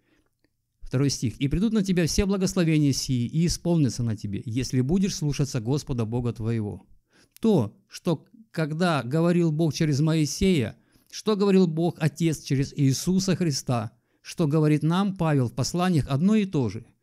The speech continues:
«Сквозь время слушай голос Господа твоего и тщательно исполняй все заповеди Его. Для этого и пришёл к нам в помощь Дух Святой, который сейчас живёт с нами и в нас пребывает».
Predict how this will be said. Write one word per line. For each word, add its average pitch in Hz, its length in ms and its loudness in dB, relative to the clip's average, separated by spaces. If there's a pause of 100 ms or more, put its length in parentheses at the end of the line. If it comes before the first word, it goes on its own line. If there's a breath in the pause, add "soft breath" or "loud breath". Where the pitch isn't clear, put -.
(220)
«Сквозь 190 540 0 (240)
время 180 420 2
слушай 190 400 2
голос 156 340 2
Господа 160 440 0
твоего 120 360 0
и 117 60 0
тщательно 165 360 0
исполняй 143 500 0
все 160 260 -2
заповеди 110 580 -2
Его. 101 300 -8 (380 soft breath)
Для 143 280 2
этого 156 160 2
и 160 100 4
пришёл 190 400 0
к 185 60 -6
нам 170 360 0
в - 120 -12
помощь 156 400 0
Дух 170 240 0
Святой, 113 400 -4 (440 soft breath)
который 160 340 2
сейчас 196 420 0
живёт 147 360 2
с - 120 -8
нами 160 320 0
и 143 220 -2
в 113 40 0
нас 127 240 -2
пребывает». 110 600 -2